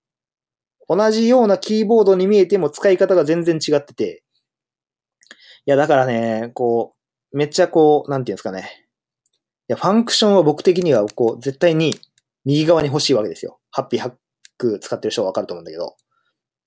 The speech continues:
で、その上でこう、キー移動するから、右側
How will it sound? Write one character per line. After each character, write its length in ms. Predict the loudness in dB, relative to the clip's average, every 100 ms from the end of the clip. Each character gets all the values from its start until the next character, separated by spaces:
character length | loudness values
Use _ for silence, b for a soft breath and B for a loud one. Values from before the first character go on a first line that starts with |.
| _ _ _
で、 140 | 2 2
そ 160 | 2
の 100 | 2
上 140 | 4 4
で 120 | 4
こ 440 | 4 4 2 0
う、 40 | -4
キ 180 | -2 0
ー 60 |
移 20 |
動 260 | 2 0 -2 _
す 160 | -10 -8
る 80 | -4
か 100 | -4
ら、 240 | -6 -8 -20 _ _ -6
右 280 | -2 0 4
側 340 | 6 6 4